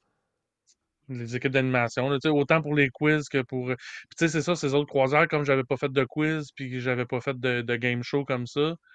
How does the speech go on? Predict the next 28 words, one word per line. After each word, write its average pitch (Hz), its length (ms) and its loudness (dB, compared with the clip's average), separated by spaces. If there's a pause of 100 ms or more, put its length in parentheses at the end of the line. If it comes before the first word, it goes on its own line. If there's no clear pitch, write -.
(680)
euh, 110 1000 0 (360)
tu 139 120 -6
sais, 135 40 -4
je, 120 160 -6
je, 110 160 -10
je 107 180 -10
connaissais 117 380 -2 (300)
pas 151 160 6
vraiment, 127 840 0
tu 151 120 -6
sais, 139 40 -6
j'ai 131 100 -6
jamais, 135 280 0 (760)
j'avais 139 240 2
pas 160 140 4
interagi 139 520 4
avec 143 240 4
eux 135 160 0
autres 151 180 -2
tant 131 160 -4
que 123 80 -12
ça, 156 120 -2
autre 143 320 0
que 147 80 -2
dans 131 180 -2
les 127 160 -2
tours 139 200 -4
guidés. 131 400 -4